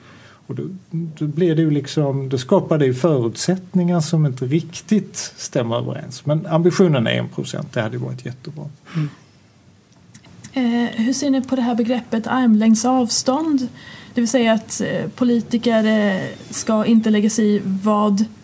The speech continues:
Speaker 3: konsten, eh, handlar om, utan snarare skapa möjligheter för konstnärer och konstarbetare att göra någonting, eh, med de pengar de får. Vad säger ni om det?
Speaker 2: Alltså,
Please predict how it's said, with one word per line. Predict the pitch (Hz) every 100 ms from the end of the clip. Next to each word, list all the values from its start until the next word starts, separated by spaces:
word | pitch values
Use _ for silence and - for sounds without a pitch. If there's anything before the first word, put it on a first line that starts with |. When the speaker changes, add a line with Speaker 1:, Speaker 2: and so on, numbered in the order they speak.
| - -
Speaker 3:
konsten, | 220 202 190 - 202 190 190 190 - - - - 233 - 196
eh, | 196
handlar | 190 226 240 302
om, | 190 208 220
utan | 214 214 196 202 240 240
snarare | - 226 202 202
skapa | - 208 190 202 190
möjligheter | 196 214 196 190 247 285 277 - 190 180 190
för | 202 190
konstnärer | 190 190 185 214 269 233 -
och | 202 - 208
konstarbetare | 214 202 202 208 285 285 190
att | 202 196 - - - - - - -
göra | - 196 214
någonting, | 233 196 208 196 - - - - - - -
eh, | 208 196
med | 202 190
de | 190 190
pengar | 196 190 196
de | 208
får. | 320 - 214 - - 160 151 - - -
Vad | 233
säger | 226 240
ni | 226
om | 220
det? | 220 269 - - - - - - -
Speaker 2:
Alltså, | - 175 180 170